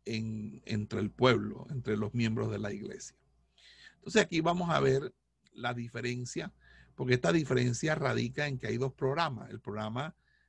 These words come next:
de la iglesia termina con el arpazo, que es el arrebatamiento, traslación de, de la iglesia al cielo. Y el otro es la parusía,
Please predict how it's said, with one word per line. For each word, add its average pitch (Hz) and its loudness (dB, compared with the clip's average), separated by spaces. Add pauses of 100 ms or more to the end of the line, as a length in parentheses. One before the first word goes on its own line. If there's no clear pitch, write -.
(120)
de 113 -4
la 113 -4
iglesia 110 -4
termina 123 -4
con 123 -6
el 110 -6
arpazo, 107 -6 (520)
que 107 -4
es 101 -8
el 127 0
arrebatamiento, 110 -4
traslación 113 -8 (800)
de, 104 -4
de 110 -10
la 101 -12
iglesia 107 -8 (960)
al 104 -4
cielo. 107 0 (800)
Y 190 2
el 131 4
otro 127 4
es 117 -8
la 139 -4
parusía, 127 -2